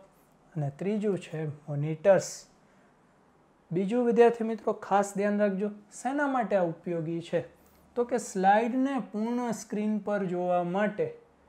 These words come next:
કયું મેનુ ઉપયોગી છે? તો કે સ્લાઇડ શો નામનું મેનુ ઉપયોગી છે. ચલો, ડિટેલમાં ચર્ચા કરીએ અને અહીંયાથી ક્વેશ્ચન આવવાની સંભાવના સૌથી વધારે છે, વિદ્યાર્થી મિત્રો.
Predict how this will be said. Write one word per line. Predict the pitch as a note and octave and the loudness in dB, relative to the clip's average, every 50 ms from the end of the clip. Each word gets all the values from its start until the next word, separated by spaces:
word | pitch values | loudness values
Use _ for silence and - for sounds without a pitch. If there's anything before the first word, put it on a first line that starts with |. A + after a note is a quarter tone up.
| _ _ _ _ _ _ _ _ _ _ _ - | _ _ _ _ _ _ _ _ _ _ _ -4
કયું | G#3 G#3+ A#3+ B3+ C4 C4+ C4 A3+ | -2 0 0 0 0 0 0 0
મેનુ | G3+ G#3 A3 A3 A3 A3 G#3 | 0 0 -2 -2 -2 -2 -4
ઉપયોગી | F#3+ - - - G3+ G3 G3 G3 F#3+ F#3+ G3 G3 F#3+ | -4 -4 -6 -2 2 6 6 6 6 4 0 0 -2
છે? | F#3+ - F#3 F#3 F#3+ F#3 - _ _ _ - - | -4 -4 -4 -4 -4 -8 -10 _ _ _ -20 -16
તો | - | -14
કે | D#3 - F#3 E3+ | -12 -8 -8 -10
સ્લાઇડ | E3 - - E3 D#3 D#3 E3 E3 | -10 -8 -8 -6 -4 -4 -4 -4
શો | D#3+ - - - F#3+ F#3 | -6 -8 -6 -4 -2 0
નામનું | F3+ E3 D#3 D3+ D3+ D#3 D#3 D#3+ E3 E3 D#3 C#3+ | 0 -2 -2 -2 -2 -2 -2 -2 -2 -2 -2 -2
મેનુ | C#3 C#3+ C#3+ D3+ D#3 | -2 -2 -2 -4 -4
ઉપયોગી | D3+ C#3 C#3 - _ - D#3 D3 D3 D3 D3 F3 A3+ C#4+ F4 F4+ F4+ - - _ _ _ _ | -4 -6 -8 -12 _ -8 -6 -4 -4 -4 -2 -2 0 0 0 -2 -2 -10 -20 _ _ _ _
છે. | - - E3 D3 - - - _ _ _ - - _ _ _ _ _ _ | -8 -4 -4 -4 -4 -8 -16 _ _ _ -20 -20 _ _ _ _ _ _
ચલો, | - E3+ D3 D3 D3 | -8 -6 -6 -6 -6
ડિટેલમાં | C#3+ C#3+ E3 F3 - A3 A3 A3+ A3+ A3+ A3+ A3 | -4 -4 -4 0 0 2 2 2 0 0 -2 0
ચર્ચા | G#3 A3+ G#3+ G#3 G#3 - A3 G#3+ | 0 0 -2 -2 -2 -2 -2 -2
કરીએ | G#3+ G#3+ G#3+ G#3+ G#3+ G#3+ | 0 0 0 2 2 0
અને | G#3+ G#3+ - - _ _ _ - D#3+ D3+ | 0 -2 -10 -20 _ _ _ -10 -8 -6
અહીંયાથી | D3+ F3 G#3 B3+ C#4 C4 C4 C4 A#3+ | -4 -2 0 0 -2 -2 -2 -4 -4
ક્વેશ્ચન | - - G3 G3 G3 - - A3 G#3 G3 | -2 -2 -2 -2 -4 -4 -8 -6 -6 -4
આવવાની | G3 F#3 F3+ F3+ F#3 F#3 F#3+ F#3 | -4 -4 -2 -2 -2 -2 -2 -4
સંભાવના | - - F#3+ F#3+ G3+ F#3+ G3+ F#3+ F#3+ F3+ F3+ F3 E3+ E3 - _ _ _ _ _ _ _ _ _ | -4 -6 -8 -6 -2 0 0 0 0 0 -2 -4 -4 -4 -10 _ _ _ _ _ _ _ _ _
સૌથી | - B3+ C4 D#4+ D#4 - - C4+ | -6 -2 2 2 2 2 2 2
વધારે | B3+ G3 E3 D#3+ D#3+ E3 E3 D#3+ D#3 D#3 D3 | 2 4 2 2 2 2 2 2 0 -2 -4
છે, | D3 - D#3+ | -4 -4 -4
વિદ્યાર્થી | D3+ D3 C#3+ D3 D#3 D3 D3 D3 D3 - D#3+ | -4 -4 -6 -6 -6 -8 -8 -10 -10 -10 -10
મિત્રો. | E3 E3+ E3 - D#3 D3 - | -10 -8 -8 -8 -8 -8 -8